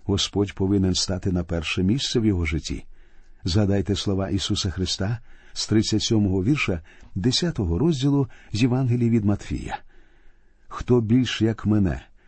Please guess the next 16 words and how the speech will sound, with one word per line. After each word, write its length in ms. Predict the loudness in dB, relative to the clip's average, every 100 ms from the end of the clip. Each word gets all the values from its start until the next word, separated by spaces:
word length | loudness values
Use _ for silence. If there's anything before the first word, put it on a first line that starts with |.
| -4 2
любить 400 | 4 4 2 0
батька 420 | -2 -2 -4 -6
чи 200 | -4 0
матір, 520 | 0 -2 -4 -6 -8 -18 -20 -20 -14 0
той 280 | 2 4
мене 340 | 4 6 6 4
недостойний. 960 | 2 2 0 -2 -2 0 0 -2 -8 -14 -20 -20 -20 -8
І 120 | 2 2
хто 220 | 2 0
більш, 400 | 2 0 0 -2
як 220 | -4 2
мене, 300 | 2 4 4
любить 340 | 2 2 0
сина 400 | -2 0 2 2
чи 180 | 0 -2
дочку, 520 | 0 -2 -4 -2 -2